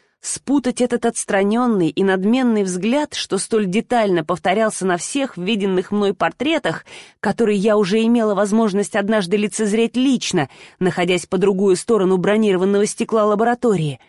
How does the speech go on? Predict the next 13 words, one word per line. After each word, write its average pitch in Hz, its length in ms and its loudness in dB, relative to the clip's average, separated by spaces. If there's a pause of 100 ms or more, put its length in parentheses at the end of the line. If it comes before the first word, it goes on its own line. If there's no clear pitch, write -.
(380)
я 170 300 -2
не 190 120 2
могла. 180 600 -2 (600)
Ни 208 220 4
вытащенная 233 760 0
из 196 120 -2
брюк 214 340 0
и 220 40 0
распахнутая 214 760 0
на 202 160 0
мощной 208 380 0
груди 190 340 0
рубашка, 208 600 0